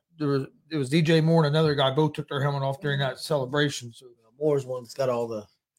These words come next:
Speaker 1: he's got all, yeah, he's the one that got
Speaker 2: <laughs> 'Cause
Speaker 1: the
Speaker 2: he was
Speaker 1: most
Speaker 2: on,
Speaker 1: flack about
Speaker 2: well,
Speaker 1: it.
Speaker 2: he was one that's seen on T V.
Speaker 1: Yeah, he got the most flack about it. But yeah, there was another guy that done it too. But, uh,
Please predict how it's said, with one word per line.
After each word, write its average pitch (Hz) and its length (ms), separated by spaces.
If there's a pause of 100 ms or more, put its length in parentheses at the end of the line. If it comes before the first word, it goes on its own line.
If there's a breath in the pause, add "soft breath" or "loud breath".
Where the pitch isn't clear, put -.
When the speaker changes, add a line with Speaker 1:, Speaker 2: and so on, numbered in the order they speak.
Speaker 1:
he's 196 240
got 180 220
all, 180 200
yeah, 156 120
he's 185 140
the 190 80
one 175 120
that 156 60
got 160 80
Speaker 2:
<laughs> 156 40
'Cause 135 60
Speaker 1:
the - 60
Speaker 2:
he - 60
was 160 100
Speaker 1:
most 156 80
Speaker 2:
on, 147 60
Speaker 1:
flack 165 280
about 131 140
Speaker 2:
well, 165 200
Speaker 1:
it. 170 100
Speaker 2:
he 160 80
was 147 100
one 156 160
that's 139 140
seen 147 140
on 127 140
T 123 140
V. 113 260
Speaker 1:
Yeah, 135 120
he 156 140
got 156 140
the 147 60
most 147 240
flack 147 260
about 123 280
it. 127 60
But 143 100
yeah, 156 120
there 139 100
was 165 160
another 151 280
guy 131 180
that 120 80
done 127 120
it 127 120
too. 127 280
But, 120 160 (480)
uh, 120 300